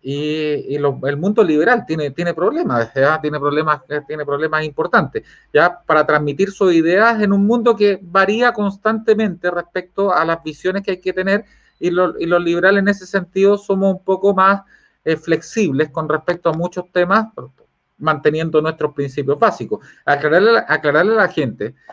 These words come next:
¿ya? Antes de entrar en el debate más profundo, ¿ah? de, que, de la diferencia de ideas, aclararle a la gente que nuestro partido y nuestro candidato, Felipe Casa, a la presidencia, eh, promovió un cambio a la Constitución, ¿ya? Eh,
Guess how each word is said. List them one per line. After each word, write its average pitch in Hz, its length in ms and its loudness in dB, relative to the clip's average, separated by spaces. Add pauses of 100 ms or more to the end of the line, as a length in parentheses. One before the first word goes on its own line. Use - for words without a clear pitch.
(300)
¿ya? 131 320 0
Antes 147 280 -4
de 151 80 0
entrar 151 260 0
en 143 80 -2
el 127 100 -4
debate 135 320 0
más 139 140 -4
profundo, 143 580 -2
¿ah? 127 120 -4
de, 127 140 -8
que, 127 120 -10
de 127 100 -8
la 123 100 -2
diferencia 131 460 -4
de 135 80 2
ideas, 143 320 0 (220)
aclararle 156 400 4
a 196 40 2
la 196 40 -2
gente 196 260 -4
que 170 80 -4
nuestro 180 300 -2
partido 143 480 2
y 131 80 -2
nuestro 139 480 -2
candidato, 131 680 0
Felipe 131 400 -6
Casa, 151 240 -4
a - 20 -4
la 131 120 -2
presidencia, 127 720 -6 (920)
eh, 135 380 6 (340)
promovió 160 840 0 (140)
un 156 280 -8
cambio 190 340 0
a - 20 2
la 185 100 0
Constitución, 175 880 -4
¿ya? 165 340 2
Eh, 147 400 -4